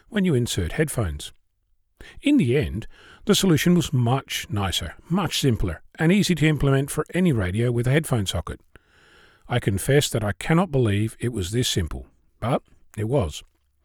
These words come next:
Get yourself a wire adapter. It's basically a headphone splitter.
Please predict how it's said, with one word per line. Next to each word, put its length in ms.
Get 160
yourself 380
a 60
wire 280
adapter. 420
It's 220
basically 480
a 40
headphone 380
splitter. 380